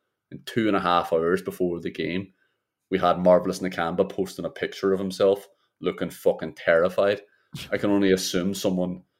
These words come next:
had just passed him the ball when the photo was being taken. It was like he tapped into my soul because I was really worried.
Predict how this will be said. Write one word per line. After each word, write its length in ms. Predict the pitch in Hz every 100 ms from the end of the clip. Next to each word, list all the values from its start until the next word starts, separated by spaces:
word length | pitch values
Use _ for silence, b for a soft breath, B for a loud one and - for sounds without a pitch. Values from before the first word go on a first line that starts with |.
| _
had 140 | - 92
just 280 | 98 90 -
passed 380 | - 85 -
him 100 | 92
the 80 | 87
ball 480 | 82 85 85 98 - _
when 120 | - 98
the 40 |
photo 300 | 95 92 92
was 100 | 98
being 200 | 98 104
taken. 340 | 98 107 - 110 _ _ -
It 760 | - _ - _ _ _ - 101
was 120 | 98
like 160 | 107
he 80 | 107
tapped 460 | 98 - 101 98 -
into 180 | 95 92
my 160 | 85
soul 320 | 82 90 87
because 220 | 98 104 101
I 160 | 98
was 160 | 95 80
really 320 | 82 82 87
worried. 320 | 90 90 92